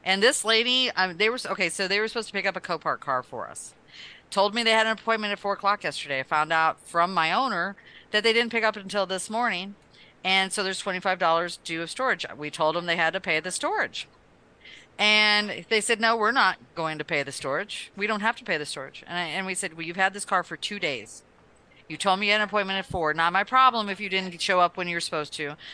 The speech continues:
They tried to claim they didn't have an appointment and that the Copart just told them to come on in, which you and I both know does not happen.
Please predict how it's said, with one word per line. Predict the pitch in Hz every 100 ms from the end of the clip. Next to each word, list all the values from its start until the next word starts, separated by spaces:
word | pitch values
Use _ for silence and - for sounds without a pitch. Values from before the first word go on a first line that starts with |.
| -
They | 180
tried | - 247
to | 226
claim | 214 190
they | 180
didn't | 180 175
have | 180 156
an |
appointment | 147 - 156 151 151 139 - - - -
and | 156 160
that | 160 156 151 147 -
the | 160 151 143 -
Copart | - 196 190 165
just | 156 147
told | 180 156
them | 147
to |
come | 160 156
on | 143 143
in, | 135
which | 131 131 - -
you | 156 202
and |
I | 196 190
both | 185 175
know | 180 165 156
does | 214 214 208
not | 208 202
happen. | 196 208 185 170 139 110